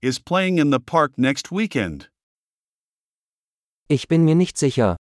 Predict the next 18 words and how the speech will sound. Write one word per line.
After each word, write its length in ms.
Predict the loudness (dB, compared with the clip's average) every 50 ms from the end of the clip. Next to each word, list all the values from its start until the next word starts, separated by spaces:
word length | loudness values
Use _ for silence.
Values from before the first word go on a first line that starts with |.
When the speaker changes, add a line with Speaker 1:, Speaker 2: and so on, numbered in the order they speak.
| _ _ _
Speaker 2:
ob 160 | -6 -4 -2
ich 140 | -2 -4 -4
klassische 440 | -2 -2 -2 0 0 -2 -2 0 2
Musik 380 | 2 2 2 0 -2 -2 -2 -2
mag. 300 | -4 -4 -4 -8 -14 -20 _ _ _ _ _ _ _
Wie 240 | -4 -2 0 0 0
viel 220 | 2 2 2 2
kosten 440 | 2 0 -2 -2 -2 -2 -2 -2 -2
die 100 | -2 -2
Karten? 480 | -4 -4 -4 -4 -4 -4 -4 -6 -6 -6 -10 _ _ _ _ _ _ _ _ _ _ _ _ _ _ _ _ _ _ _ _ _ _ _ _ _
Speaker 1:
I'm 200 | 0 2 4 4
not 200 | 4 4 2 0
sure 300 | -2 -2 0 2 2 2 2
if 140 | 0 0
I 120 | 0 0 0
like 240 | 2 0 0 -2 -4
classical 540 | -2 -2 0 0 0 -2 -6 -6 -4 -4
music. 520 | -4 -2 -2 -4 -4 -6 -8 -12 -14 -16